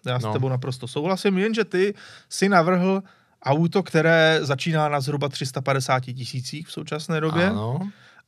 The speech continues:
Speaker 1: A je to předchozí generace B M W Z čtyři, která měla kódové označení, mám pocit, E osmdesát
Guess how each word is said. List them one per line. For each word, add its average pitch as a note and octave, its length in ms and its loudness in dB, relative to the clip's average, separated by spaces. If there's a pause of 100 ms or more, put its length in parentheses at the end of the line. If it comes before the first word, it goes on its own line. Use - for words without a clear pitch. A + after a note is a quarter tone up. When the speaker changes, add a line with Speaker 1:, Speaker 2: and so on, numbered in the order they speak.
Speaker 1:
A C3+ 80 -2
je D3 120 4
to D#3+ 160 -2
předchozí A3 720 -6
generace B2 600 -4
B B2 240 0
M B2+ 180 -2
W B2+ 160 2
Z B2 120 -6
čtyři, E3 340 -6
která D3+ 260 -4
měla D3 260 -6
kódové C#3+ 360 -8
označení, C#3 400 -8
mám C#3 180 -6
pocit, C3 380 -10
E C3+ 200 -2
osmdesát C3 800 -6